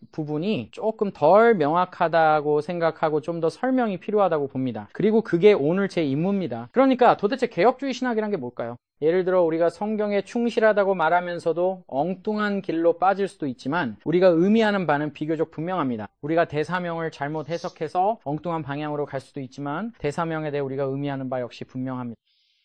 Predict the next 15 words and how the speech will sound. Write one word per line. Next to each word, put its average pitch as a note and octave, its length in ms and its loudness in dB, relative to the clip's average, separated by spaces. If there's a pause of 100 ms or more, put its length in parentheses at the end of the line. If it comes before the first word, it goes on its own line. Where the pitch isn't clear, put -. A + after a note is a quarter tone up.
(380)
이 A3+ 140 0
부분은 A3 380 0
앞에 F#3+ 380 0
두 F3+ 180 -8
가지보다 F3 460 2
정의하기가 D#3+ 600 -4
조금 F#3 300 -6
더 D3+ 80 0
어렵습니다. C3 480 -2
이 C#3+ 100 -2
부분은 C#3+ 320 -4
정의하기가 C3+ 600 -4
좀 C3+ 220 -6
더 C#3 120 -6
까다로워서 D3 840 -2